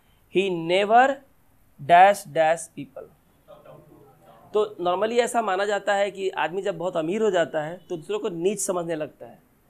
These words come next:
लेकिन बोला है कि ऐसा कि वो इस टाउन के सबसे अमीर आदमी है,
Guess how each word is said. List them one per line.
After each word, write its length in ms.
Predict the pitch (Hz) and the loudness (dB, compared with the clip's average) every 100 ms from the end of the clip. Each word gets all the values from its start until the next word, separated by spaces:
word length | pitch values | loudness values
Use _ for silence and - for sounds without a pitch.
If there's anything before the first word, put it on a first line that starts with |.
| _ _ _ - | _ _ _ -12
लेकिन 180 | 165 185 | -8 -4
बोला 180 | 208 226 | 2 2
है 60 | |
कि 100 | 226 - | 2 -6
ऐसा 240 | 170 175 226 | -6 -4 -6
कि 140 | 226 | -6
वो 120 | 226 226 | -2 -2
इस 180 | 220 - | -2 -4
टाउन 280 | 190 180 214 226 | 0 0 0 -6
के 100 | 220 | -4
सबसे 420 | - 170 - 226 165 | -4 -2 0 -2 -2
अमीर 240 | 180 240 | -2 0
आदमी 300 | 208 170 170 | 0 0 -6
है, 220 | 160 185 | -8 -10